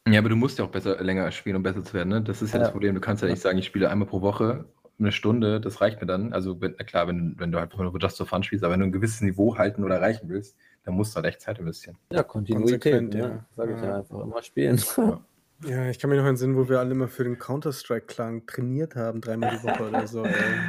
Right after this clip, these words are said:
Speaker 1: Oh
Speaker 2: Richtig
Speaker 1: Gott.
Speaker 2: gut. Das waren noch
Speaker 3: Ja.
Speaker 2: Zeiten.
Speaker 3: Ja,
Speaker 2: Damals,
Speaker 3: ja,
Speaker 2: als
Speaker 3: ja.
Speaker 2: es noch LAN-Partys gab.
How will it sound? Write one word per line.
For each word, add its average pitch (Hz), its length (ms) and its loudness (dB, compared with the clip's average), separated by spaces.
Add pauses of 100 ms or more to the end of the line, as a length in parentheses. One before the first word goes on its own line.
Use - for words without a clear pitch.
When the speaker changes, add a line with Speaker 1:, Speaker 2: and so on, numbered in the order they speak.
(320)
Speaker 1:
Oh 117 80 4
Speaker 2:
Richtig 110 320 4
Speaker 1:
Gott. 110 260 2
Speaker 2:
gut. - 180 -16
Das 117 160 -2
waren 117 140 8
noch 107 100 -4
Speaker 3:
Ja. - 60 -14
Speaker 2:
Zeiten. 107 400 2 (500)
Speaker 3:
Ja, 151 220 2
Speaker 2:
Damals, 156 340 6
Speaker 3:
ja, 160 60 4
Speaker 2:
als 120 100 4
Speaker 3:
ja. 135 80 -2
Speaker 2:
es 143 60 -4
noch 113 100 -2
LAN-Partys 113 580 -2
gab. 98 220 -2